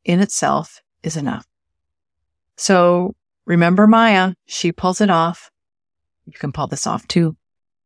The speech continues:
You can be a loving, polite guest and eat only what you want, no more, no less. So when you think, "I don't want to be that person," now you're gonna be yourself,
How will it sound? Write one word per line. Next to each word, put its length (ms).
You 400
can 180
be 140
a 80
loving, 400
polite 420
guest 560
and 140
eat 200
only 260
what 280
you 80
want, 560
no 200
more, 540
no 160
less. 640
So 160
when 140
you 100
think, 240
"I 60
don't 100
want 140
to 20
be 140
that 200
person," 800
now 80
you're 160
gonna 200
be 120
yourself, 680